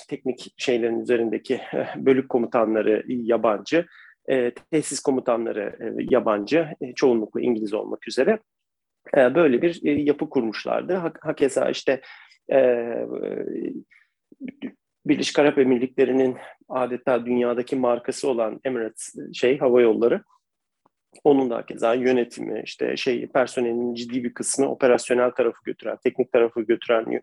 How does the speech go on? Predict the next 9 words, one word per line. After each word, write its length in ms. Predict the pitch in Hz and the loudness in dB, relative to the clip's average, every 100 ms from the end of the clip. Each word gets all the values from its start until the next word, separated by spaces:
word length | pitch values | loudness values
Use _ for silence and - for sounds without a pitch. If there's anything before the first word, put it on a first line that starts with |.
| - | -4
e, 260 | 113 107 | -2 -2
şeyin 240 | 107 131 123 | -2 -2 0
personelin 500 | 131 117 113 120 156 | 0 0 0 0 0
ciddi 280 | 139 135 135 | -2 -6 -6
bir 40 | |
kısmı 260 | - - 202 | -8 -2 2
yabancı. 500 | 160 147 131 110 - _ _ _ _ _ _ _ _ _ _ _ - | 4 4 4 0 -6 _ _ _ _ _ _ _ _ _ _ _ -4
E, 60 | 170 131 123 - | 0 0 0 -2
böyle 580 | - - 156 143 135 104 | -8 2 4 4 2 -4